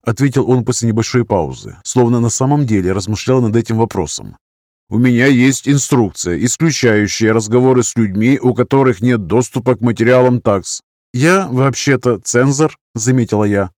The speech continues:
"Я не владею этой информацией, мэм". "Теперь владеете?" Он покачал головой. Наверное, в его глазах я была не заслуживающим доверия источником. "Как вам нравится моя сумочка?" "Она очень милая, мэм".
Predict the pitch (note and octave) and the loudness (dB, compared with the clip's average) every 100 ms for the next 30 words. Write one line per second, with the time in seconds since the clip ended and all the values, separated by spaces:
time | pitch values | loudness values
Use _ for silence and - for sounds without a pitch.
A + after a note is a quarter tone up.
0 | _ _ F2+ G#2+ A#2+ A#2+ A#2+ C#3+ C3+ A#2 | _ _ 0 2 4 4 2 2 4 2
1 | A2+ G2+ A#2 A#2 A2+ G#2 A#2+ A#2+ G#2+ G#2+ | 2 2 0 0 -2 0 0 0 0 -2
2 | G#2 G#2+ A#2 G#2 F2+ _ _ _ _ - | 0 0 0 -2 -6 _ _ _ _ -4
3 | D3+ F3 F#3+ F#3 B2 G2 B2 D3+ C#3+ D#3 | -2 2 2 4 2 2 2 2 0 -4
4 | C#3 _ _ B2+ A2+ B2 B2+ B2 G2+ G#2+ | -6 _ _ -2 -2 -2 -2 0 0 2
5 | A#2 D2 - - - G#2+ G#2 G2+ G#2+ G2+ | 0 -2 -12 -10 -4 0 0 0 -2 -2
6 | G2+ G#2+ F2 F2+ G2 F2 G#2+ - A2+ G#2+ | -2 -2 -2 -2 -2 -2 -4 0 0 2
7 | A2+ G#2+ A#2 A2+ D3 - F2 E2+ F2+ F#2 | 0 2 0 0 -4 -4 -6 -6 -6 -6
8 | - G2 F#2 A2 A2 G2+ G#2 F#2+ - G#2+ | -6 -6 -2 0 0 0 0 -2 -4 -4
9 | G2 - F2 F#2 - _ _ _ _ _ | -4 -6 -6 -6 -8 _ _ _ _ _
10 | - F3 E3 D#3 D3 D#3+ D3+ C#3+ C3 C3 | 0 0 2 2 4 4 2 2 2 2
11 | - A#2 C#3 - D#3+ C#3+ _ _ _ _ | 0 -2 -2 -2 -4 -4 _ _ _ _
12 | F2+ G2+ A2 B2 G#2+ B2+ C3+ C#3+ A#2 A2 | -4 0 2 4 4 2 2 2 2 2
13 | A2 G#2+ F2+ A2 A2 G2+ | 2 0 0 0 0 -2